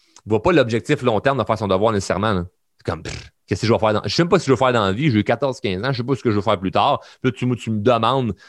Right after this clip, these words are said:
de faire des devoirs parce que c'est super important, je sais pas pourquoi je fais ça, puis ça me tente pas, puis je le comprends. Donc,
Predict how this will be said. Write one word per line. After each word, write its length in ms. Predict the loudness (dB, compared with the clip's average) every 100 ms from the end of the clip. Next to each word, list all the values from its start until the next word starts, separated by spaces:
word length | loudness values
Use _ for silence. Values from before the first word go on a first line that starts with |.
| -6
de 80 | -2
faire 180 | 0 2
des 100 | 2
devoirs 500 | 2 2 4 4 2
parce 180 | 0 0
que 80 | 0
c'est 140 | 0
super 220 | -2 -2
important, 540 | 0 -2 -4 -2 -2 -2
je 60 |
sais 80 | 0
pas 80 | -2
pourquoi 200 | 2 0
je 100 | 2
fais 120 | -2
ça, 420 | -2 0 2 2 0
puis 80 |
ça 80 | -4
me 80 | -2
tente 300 | -2 -2 0
pas, 240 | 2 2
puis 160 | 2 -2
je 80 | 0
le 60 |
comprends. 420 | 0 2 2 2 0 -6 _ _ _ _ _ _ -10 -2
Donc, 240 | 0 0